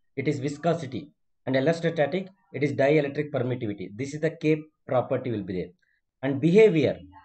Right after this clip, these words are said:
comes to, suppose if a structural problem, elastic means is a structural problem, then the behavior will be displacement. Suppose in case of thermal, uh, problem, the behavior is temperature.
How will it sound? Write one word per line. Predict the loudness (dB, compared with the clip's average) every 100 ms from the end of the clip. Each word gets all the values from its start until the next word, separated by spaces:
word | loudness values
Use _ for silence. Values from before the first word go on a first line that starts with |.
| _ -2
comes | -2 -2
to, | -6 -8 -16 _
suppose | 0 2 2
if | 2
a | 2
structural | 2 2 4 2
problem, | 4 4 4 4 -2 _ _ _ _ _ 0
elastic | 4 4 0 -2
means | 0
is | 0 -2
a |
structural | 0 0 2 2
problem, | 4 4 4 2 -4 -16 0
then | 2
the | 2
behavior | 2 2 4 2 2
will |
be | 0 0
displacement. | -2 -4 -2 -2 -2 -8 -8 _ _ _ _ _ 2
Suppose | 2 2
in | 2 2
case | 2
of | 2 2 2
thermal, | 4 4 4 2
uh, | -2 _
problem, | 2 4 2 0 -8 _ _ -2
the | -2
behavior | 2 4 4 2 2
is | 0 -2 -4
temperature. | -2 -2 0 -2 -2 -8